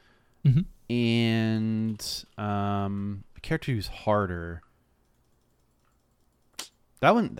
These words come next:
Speaker 2: I don't know. Probably, probably Cassante. 'Cause
Speaker 1: Yeah.
Speaker 2: I, 'cause I don't think, like, okay, I, obviously, like, he's just, I don't know, picked all the time in,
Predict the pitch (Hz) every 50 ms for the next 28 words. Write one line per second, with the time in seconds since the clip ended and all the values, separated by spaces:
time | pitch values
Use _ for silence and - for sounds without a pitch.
0 | - - 107 135 190 185 120 92 90 107 107 95 87 87 87 85 - _ _ _
1 | _ _ _ _ _ _ _ _ _ _ _ _ _ _ _ _ _ _ _ _
2 | _ _ _ _ _ _ - - 233 277 320 302 - - _ _ _ _ _ _
3 | _ _ _ _ _ _ _ _ _ _ _ _ _ _ _ _ _ _ _ _
4 | _ _ _ _ _ _ _ _ _ _ - - 240 311 349 311 - 156 127 -
5 | 117 95 92 85 - 92 85 87 87 87 90 - _ _ _ _ _ _ _ _
6 | _ _ _ _ _ _ _ - 123 127 202 214 202 - - 156 160 - 196 226
7 | 247 285 302 269 - 262 220 202 190 147 123 113 - - - - - _ _ _
8 | _ _ _ _ _ - - - _ _ _ _ _ - 143 135 151 120 113 107
9 | - - - 127 - - - - - 113 135 147 151 156 147 - - 147 131 113
10 | 107 104 98 - - 107 - - 101 - - - _ _ _ _ _ _ _ -
11 | - - 92 87 85 85 82 82 85 - _ _ - - 120 107 - - - -
12 | 92 95 101 101 - - 110 107 107 110 110 107 - - 95 92 92 90 90 90